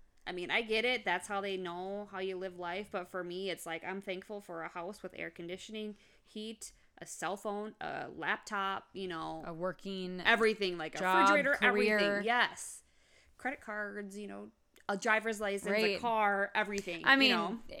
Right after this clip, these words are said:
Speaker 2: don't get me wrong. It'd be nice to have no bills, <laughs> no
Speaker 1: Oh, hell yeah,
Speaker 2: responsibility.
Speaker 1: right? But
Speaker 2: Sell my jam at the
Speaker 1: <laughs>
Speaker 2: local farm. I mean, that's fine too, but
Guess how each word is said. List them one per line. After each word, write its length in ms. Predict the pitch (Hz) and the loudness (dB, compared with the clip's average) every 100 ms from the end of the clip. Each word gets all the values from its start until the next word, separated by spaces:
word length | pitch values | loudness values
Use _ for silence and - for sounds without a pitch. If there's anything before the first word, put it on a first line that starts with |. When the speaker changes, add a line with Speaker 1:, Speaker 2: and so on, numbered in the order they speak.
| - - | -16 -14
Speaker 2:
don't 260 | 190 208 262 | 2 4 4
get 100 | 320 | 4
me 80 | 277 | 6
wrong. 240 | 240 277 | 8 10
It'd 100 | 330 | 10
be 80 | 240 | 8
nice 280 | 233 247 285 | 10 10 10
to 80 | 262 | 8
have 260 | 226 190 | 8 6
no 360 | 185 202 220 269 | -2 2 4 6
bills, 440 | 269 254 247 269 | 8 8 10 8
<laughs> 20 | 285 | 6
no 100 | 254 - - | 4 6 6
Speaker 1:
Oh, 100 | - | 10
hell 460 | - 320 320 247 294 | 10 12 10 8 8
yeah, 100 | 339 | 8
Speaker 2:
responsibility. 360 | 320 302 302 320 | 8 10 10 10
Speaker 1:
right? 340 | 294 285 269 190 | 8 6 2 0
But 500 | 190 180 180 170 - | 0 2 0 -4 -2
Speaker 2:
Sell 240 | - 262 | 6 6
my 200 | 254 247 | 8 6
jam 340 | 202 240 254 254 | 6 4 6 6
at 140 | 247 | 6
the 100 | 240 | 6
Speaker 1:
<laughs> 0 | |
Speaker 2:
local 400 | 247 269 269 254 | 8 8 8 4
farm. 480 | - 269 269 262 247 | 8 8 8 6 2
I 40 | |
mean, 260 | 240 240 233 | 0 0 2
that's 260 | 233 240 - | 2 2 2
fine 300 | 247 240 262 | 2 2 2
too, 340 | - 311 269 | 2 2 2
but 360 | 214 226 214 | 4 2 2